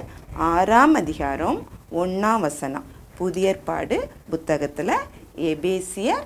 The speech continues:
ஆறாம் அதிகாரம் ஒண்ணாம் வசனம். So, மனப்பாட வசனம் எல்லாருக்கும் தெரிஞ்சிருச்சுன்னு நினைக்கிறேன். போன வாரம் நம்ம ஒரு மனப்பாட வசனம் படிச்சோமே, ஞாபகம் இருக்கா?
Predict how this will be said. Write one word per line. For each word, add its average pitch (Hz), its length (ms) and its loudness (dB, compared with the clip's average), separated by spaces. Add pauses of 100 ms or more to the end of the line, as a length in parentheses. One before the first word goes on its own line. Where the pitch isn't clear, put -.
(320)
ஆறாம் 160 500 -4
அதிகாரம் 165 520 0 (360)
ஒண்ணாம் 151 320 0
வசனம். 139 380 -4 (200)
So, 175 360 0
மனப்பாட 196 440 2
வசனம் 214 460 0
எல்லாருக்கும் 185 480 2
தெரிஞ்சிருச்சுன்னு 208 540 0
நினைக்கிறேன். 143 520 0 (480)
போன 339 440 10
வாரம் 294 360 8
நம்ம 277 500 4 (200)
ஒரு 226 220 2
மனப்பாட 240 500 4
வசனம் 226 320 0
படிச்சோமே, 214 460 0
ஞாபகம் 214 460 6
இருக்கா? 220 680 6